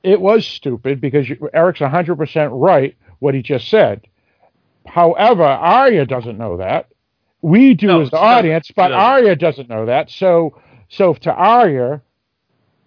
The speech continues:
Speaker 1: uh, it, it's, it's technically true.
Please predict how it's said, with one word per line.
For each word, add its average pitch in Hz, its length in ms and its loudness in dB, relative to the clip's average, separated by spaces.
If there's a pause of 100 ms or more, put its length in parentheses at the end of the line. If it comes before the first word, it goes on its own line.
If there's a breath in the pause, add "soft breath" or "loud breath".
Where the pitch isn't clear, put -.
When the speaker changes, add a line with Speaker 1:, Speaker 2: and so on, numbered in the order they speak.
(480)
Speaker 1:
uh, 165 160 -6
it, 180 180 -6
it's, 175 320 -8
it's - 160 -8
technically 170 480 -2
true. 220 340 0